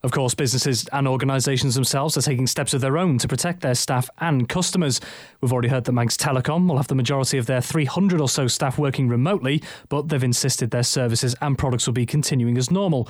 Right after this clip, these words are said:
And similar measures are also being taken by fellow telecoms provider Shaw. Elsewhere, Isle of Man Transport has responded over concerns the measures to combat the pandemic could have on services across the island.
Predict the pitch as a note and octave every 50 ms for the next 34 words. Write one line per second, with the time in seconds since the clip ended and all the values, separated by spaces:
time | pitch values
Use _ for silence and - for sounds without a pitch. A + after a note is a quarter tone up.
0 | - - - - - - D3+ C#3 C3 C#3+ E3 - - - D#3+ C#3+ C3 C3+ C3+ C3+
1 | C3 - D3 B2+ C3 C3+ B2+ - E3+ F#3+ G#3 - - E3+ E3 C#3+ C3 A2+ - C#3+
2 | B2+ C3+ B2+ C3 C3 B2 - - G3 G3+ G#3 F#3 E3+ - D3 A#2+ A#2+ - B2+ A#2+
3 | A#2 - - C3 A2+ B2 A2+ A2 A2 G#2+ - - - E3+ E3 D3 A#2 G2+ - _
4 | _ _ _ _ _ _ _ _ - - - - _ _ _ - D#3+ D#3+ - E3
5 | F3 F#3+ G3+ - E3+ F3 E3+ D3+ D3+ D#3+ D3+ D#3 - - - F3+ F3 D#3+ - -
6 | E3 F3 G3+ G3+ - F3 C#3 D3+ D3+ - - - F3+ F#3 G#3 G#3+ G#3+ G#3+ G3+ F#3+
7 | E3+ D3+ - D#3 C#3+ C3 - - B2+ C3+ D#3+ E3 - - C3+ B2 C#3 E3+ F3 D#3
8 | B2 - C3+ - - - G3+ A3 A3 G3+ A3+ G#3 F3 F#3+ D3 D#3 D3+ C3 A#2 B2
9 | A#2 A#2 A#2 G#2 - - D3 C3+ A#2+ C#3+ C3+ A2+ - C#3+ C#3+ C#3 B2+ - - F3
10 | F#3 F#3+ F3+ F3+ F#3+ F3 C#3+ C3+ - C3 A#2+ - - C#3+ D3+ F3+ F#3+ F3+ F3+ D#3
11 | C3 A2+